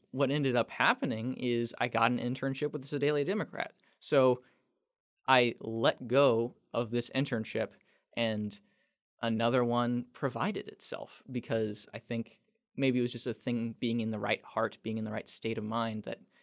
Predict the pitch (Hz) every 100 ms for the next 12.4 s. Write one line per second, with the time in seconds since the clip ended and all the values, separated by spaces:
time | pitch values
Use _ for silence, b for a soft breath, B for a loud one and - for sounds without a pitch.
0 | b 113 117 117 - 208 156 104 - 123
1 | 135 135 _ b b - 135 143 143 139
2 | 143 165 175 110 120 120 127 - 139 131
3 | 123 135 127 160 - 147 - 170 185 190
4 | - - b b b b - 143 135 135
5 | 139 - 269 294 170 117 110 117 120 113
6 | 117 143 170 123 107 - _ - 123 107
7 | 110 107 - 107 107 104 107 110 123 143
8 | 131 113 107 110 104 113 107 104 113 123
9 | 110 - b - - 120 120 127 - 135
10 | - 113 110 117 113 - 117 110 _ b
11 | b 117 117 127 139 151 143 160 190 180
12 | 214 240 156 135